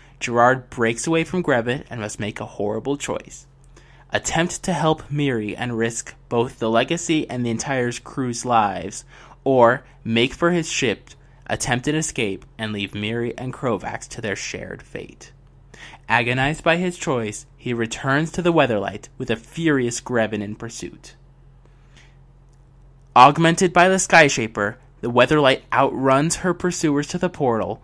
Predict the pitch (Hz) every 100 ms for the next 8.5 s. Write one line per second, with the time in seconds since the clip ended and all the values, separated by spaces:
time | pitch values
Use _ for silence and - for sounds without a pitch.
0 | - - 127 - 123 117 104 - - -
1 | - 60 - - - - - - - -
2 | - - 139 139 147 139 131 - 190 214
3 | - - - 147 151 160 147 165 147 143
4 | 160 170 - 110 98 - - - - -
5 | - 123 - 120 - 190 202 196 185 185
6 | 190 - 190 226 175 101 104 151 - -
7 | 147 - 180 - 196 196 - - 208 -
8 | 208 175 113 120